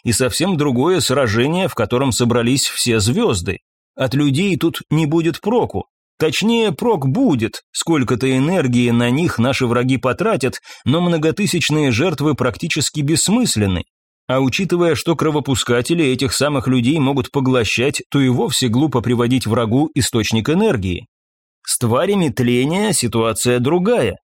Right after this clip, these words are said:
Твари тления способны объединяться в могучих монстров и доставлять проблемы даже богам. Но что важнее, истлевшие сами с радостью полакомятся нашими врагами.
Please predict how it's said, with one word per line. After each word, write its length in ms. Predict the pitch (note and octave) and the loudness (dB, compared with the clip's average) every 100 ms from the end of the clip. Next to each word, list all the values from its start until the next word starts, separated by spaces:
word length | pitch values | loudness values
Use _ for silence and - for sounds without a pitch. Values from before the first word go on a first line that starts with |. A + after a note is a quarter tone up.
| _ _ _ | _ _ _
Твари 360 | - A#2+ D#3 C3 | -2 2 2 0
тления 600 | B2+ B2+ B2+ G#3 E3+ G#2+ | 0 0 2 2 0 0
способны 760 | G2 - A#2 - G3 F#3 F#3 F#3 | -2 -4 -4 0 0 0 0 -2
объединяться 800 | - C3+ B2+ C#3 D3 C#3 F#3 D#3+ | -4 -2 -2 0 0 0 0 0
в 60 | C#3 | 0
могучих 560 | B2 B2 C#3 G3 C#3+ - | 2 0 -2 -2 -2 0
монстров 600 | B2 C3+ C3 F#3+ F#3+ - | 0 0 -2 0 -2 -2
и 60 | - | -2
доставлять 600 | C#3 B2 C#3+ A2+ B2+ C#3 | 0 0 0 0 -2 -2
проблемы 480 | - C#3+ A#2 A2+ A#2+ | -2 0 2 2 0
даже 300 | A#2+ A#2 A#2+ | 0 0 0
богам. 540 | B2+ D#3+ F3+ G#3+ G#2 - _ _ _ _ | 0 0 0 0 -2 -6 _ _ _ _
Но 160 | A2+ B2 | -2 -2
что 240 | - C#3 | 0 0
важнее, 720 | C3+ C3+ C3+ A3 F#3 G#2 F#2+ _ - | 2 0 0 0 0 -2 -4 _ -2
истлевшие 880 | D#3 - - E3+ G3+ - - A#2 | -2 0 -2 0 0 -2 -2 0
сами 500 | A2+ - C#3+ E3+ C#3+ | 0 0 0 0 0
с 120 | A#2 A2+ | 0 0
радостью 580 | B2+ E3 D#3 - D3 | 0 0 0 -2 -2
полакомятся 720 | C3+ C3+ A#2+ C3 D3+ D3 - D3+ | -2 0 0 0 0 -2 0 0
нашими 400 | A#2 G#2 A2+ A#2+ | 0 0 0 0
врагами. 640 | G#2+ D#3+ F3+ A3 A#2 | 0 0 0 0 0